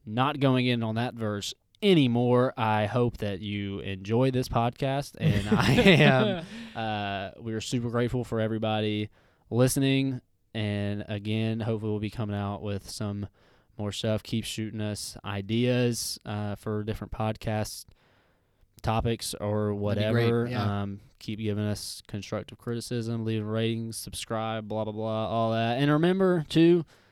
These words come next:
Speaker 1: um, just to remind y'all, 'cause we hadn't said this in a while, like, again, this podcast is not for us to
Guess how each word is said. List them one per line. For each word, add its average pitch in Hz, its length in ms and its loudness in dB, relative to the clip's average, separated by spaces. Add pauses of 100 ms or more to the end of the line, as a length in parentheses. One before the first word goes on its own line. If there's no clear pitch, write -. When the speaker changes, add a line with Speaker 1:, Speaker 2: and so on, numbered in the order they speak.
(200)
Speaker 1:
um, 104 500 -4 (580)
just - 400 -6
to 117 120 0
remind 107 380 0
y'all, 107 280 2
'cause - 160 -20
we 107 120 -2
hadn't 101 160 -4
said 104 200 -8
this 98 140 -10
in 104 80 -8
a 101 60 -8
while, 104 280 -2
like, 110 220 -2
again, 113 380 -2 (720)
this 123 120 -4
podcast 120 520 0
is 110 120 -4
not 107 300 -4
for 104 460 -6
us 107 240 -6
to 104 280 -4